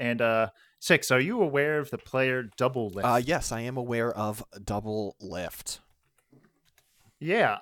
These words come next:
Speaker 1: I w-, also was too. Double Lift is, like, a famous, uh, League of Legends pro player. Uh, and at the end of November,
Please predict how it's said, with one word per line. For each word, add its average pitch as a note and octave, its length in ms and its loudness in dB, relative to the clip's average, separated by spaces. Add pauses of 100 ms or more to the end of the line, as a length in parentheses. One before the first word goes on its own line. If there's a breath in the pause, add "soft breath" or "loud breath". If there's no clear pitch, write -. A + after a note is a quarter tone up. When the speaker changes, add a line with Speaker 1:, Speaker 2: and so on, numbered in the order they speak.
Speaker 1:
I C#3+ 220 6
w-, F3+ 180 -2 (140)
also C3+ 380 6
was C#3+ 260 2
too. D#3+ 220 -2
Double C3 300 2
Lift C3+ 200 -2
is, A#2 140 -6
like, A2+ 160 -2
a G#2+ 80 -2
famous, B2 640 -2 (180)
uh, G2+ 240 2
League F#2+ 240 -8
of G2+ 120 -16
Legends C#3+ 380 -2
pro G2+ 220 -4
player. F#2 480 -8 (460)
Uh, A2 300 2 (100)
and B2 280 0
at B2+ 100 -4
the B2 200 -14
end C#3+ 160 -2
of E3+ 100 -6
November, A#2 640 0